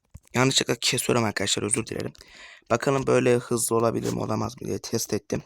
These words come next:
Birkaç oldu arkadaşlar. Şimdi geriye yerler, camlar,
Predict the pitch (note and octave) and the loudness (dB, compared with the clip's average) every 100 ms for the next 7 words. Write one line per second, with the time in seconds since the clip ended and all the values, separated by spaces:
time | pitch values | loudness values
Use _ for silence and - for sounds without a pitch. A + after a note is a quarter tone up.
0 | - - - _ - - - - - D3 | -10 -20 -20 _ -20 -20 -20 -12 0 2
1 | - C3 B2+ B2+ A#2 - A2 - - - | 4 4 6 4 2 0 -6 -6 -10 -12
2 | - _ _ _ _ _ _ - - - | -18 _ _ _ _ _ _ -20 -14 -10
3 | - _ _ _ _ - - _ _ _ | -10 _ _ _ _ -18 -18 _ _ _
4 | _ - - _ _ _ _ _ _ - | _ -20 -20 _ _ _ _ _ _ -14
5 | - _ _ _ _ _ _ _ _ _ | -14 _ _ _ _ _ _ _ _ _
6 | _ _ - - - - - _ _ _ | _ _ -10 -10 -10 -14 -16 _ _ _
7 | - - C#3+ C#3+ C#3+ C#3 C3 C3 C#3 C#3 | -12 -6 2 4 6 6 6 6 6 4
8 | - - C3+ C#3 C#3 C#3 | 4 4 4 6 6 4